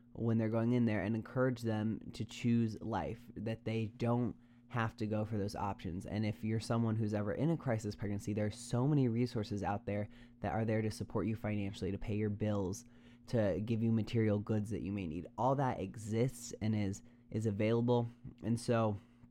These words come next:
they were on their, Teresa and Lauren were on their way there to Sidewalk Council. When they arrived there,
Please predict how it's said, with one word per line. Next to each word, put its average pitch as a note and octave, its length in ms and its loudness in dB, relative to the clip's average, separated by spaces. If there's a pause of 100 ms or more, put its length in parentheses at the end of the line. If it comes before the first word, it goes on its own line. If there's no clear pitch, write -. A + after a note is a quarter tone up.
(720)
they A#2+ 180 2
were B2+ 200 4
on D3 180 6
their, C#3 300 4
Teresa C3 380 2
and D#3 120 6
Lauren A#2 300 4
were G#2+ 120 -2
on A#2+ 220 4
their B2+ 140 6
way A#2+ 140 6
there G#2+ 360 0 (440)
to A#2+ 100 -2
Sidewalk A2 420 2
Council. G2 380 -4
When A#2 120 2
they A#2 140 4
arrived C3 540 2
there, G#2+ 360 0